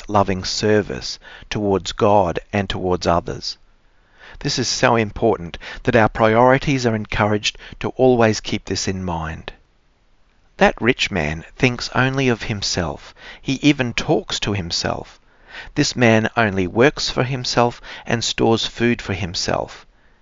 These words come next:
It's mean, and it's lonely. It's a distorted worldview where he's trapped in a very selfish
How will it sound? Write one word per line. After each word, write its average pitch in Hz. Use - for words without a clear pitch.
It's -
mean, 143
and 120
it's -
lonely. 85
It's -
a 165
distorted 151
worldview 85
where 143
he's 185
trapped -
in 110
a 107
very 123
selfish -